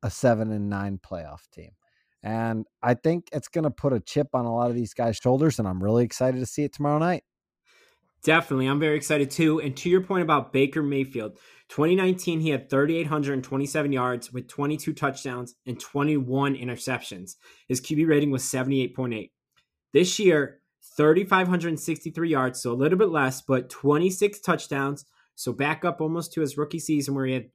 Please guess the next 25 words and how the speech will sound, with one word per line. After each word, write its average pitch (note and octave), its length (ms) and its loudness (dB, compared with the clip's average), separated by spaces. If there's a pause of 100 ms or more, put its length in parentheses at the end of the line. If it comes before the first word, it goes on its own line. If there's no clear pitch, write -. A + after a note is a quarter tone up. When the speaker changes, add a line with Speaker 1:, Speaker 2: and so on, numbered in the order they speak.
(100)
Speaker 2:
record-breaking C#3 680 -4
twenty-seven, C#3 580 -4
most C3 280 -6
by C#3+ 100 -6
a C3 80 -4
rookie C3+ 480 -6 (400)
up A2+ 140 -12
until D3+ 180 -2
this D3 240 -2
year. C#3 160 0
Justin, B2+ 400 -8 (240)
Justin, C3 460 -4
uh, B2 240 -8 (340)
Herbert C#3 400 4
beat B2+ 160 2
him, B2+ 140 -2
but A#2+ 320 -6 (240)
incredible C#3+ 440 0
record-breaking C3+ 640 -2
season. B2 400 -4 (460)
And C#3+ 120 -4
he D3+ 180 -2
cut - 420 -2
down F3 300 2
his C#3 280 -2